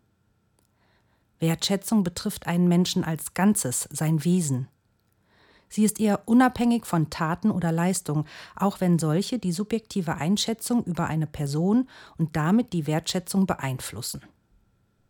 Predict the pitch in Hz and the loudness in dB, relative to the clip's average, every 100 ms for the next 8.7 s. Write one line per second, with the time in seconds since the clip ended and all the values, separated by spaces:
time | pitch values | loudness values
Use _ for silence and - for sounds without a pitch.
0 | _ - - _ - - - - 190 - | _ -20 -20 _ -20 -20 -12 0 0 2
1 | 208 202 208 170 - 185 185 190 180 170 | -2 0 0 0 -2 -2 2 4 4 2
2 | - - _ 156 - - 175 - - _ | 0 -12 _ -4 -2 -2 -2 -4 -20 _
3 | _ _ - 165 180 202 220 233 262 285 | _ _ -4 0 2 2 2 4 2 0
4 | - 175 - 208 - - - 156 185 220 | 0 -2 -2 -6 -6 -10 -6 -2 0 0
5 | 185 165 - 233 202 208 170 175 175 160 | 0 -2 0 -2 -2 0 2 2 0 0
6 | 151 156 - _ - 151 147 147 170 - | -2 -2 -8 _ -4 -2 -2 -2 -2 0
7 | 175 170 - _ _ - 156 180 196 175 | 0 0 -4 _ _ -4 -2 0 0 0
8 | - 160 151 160 143 139 | 0 -2 -2 -2 -2 -4